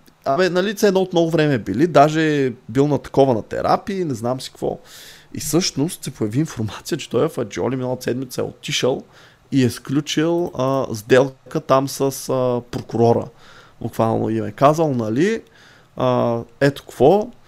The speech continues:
ако ви издам, нали, тук какво се случва, искам, нали, присъдата ми да е по-малка. Нещо такова. Някаква буквално им е предложил сделка.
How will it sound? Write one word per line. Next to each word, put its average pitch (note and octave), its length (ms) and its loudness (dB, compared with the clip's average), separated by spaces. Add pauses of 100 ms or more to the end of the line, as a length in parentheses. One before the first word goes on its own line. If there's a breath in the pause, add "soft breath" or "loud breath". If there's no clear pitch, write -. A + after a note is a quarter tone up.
(880 soft breath)
ако A#2+ 280 2
ви A2+ 120 0
издам, C#3+ 440 4
нали, C#3+ 240 2
тук - 220 -16
какво C#3 320 2
се A#2+ 140 -4
случва, G3 640 -2 (100)
искам, D#3+ 600 0 (100)
нали, A#2+ 300 -2
присъдата - 460 -2
ми C#3+ 60 0
да C3 100 2
е A2 40 -2
по-малка. A2 600 0 (380)
Нещо A2 280 -6
такова. G#2 340 -6 (500 soft breath)
Някаква C3 280 4
буквално C3+ 380 4
им F3+ 80 6
е F3 60 6
предложил B2+ 600 2
сделка. A#2+ 500 2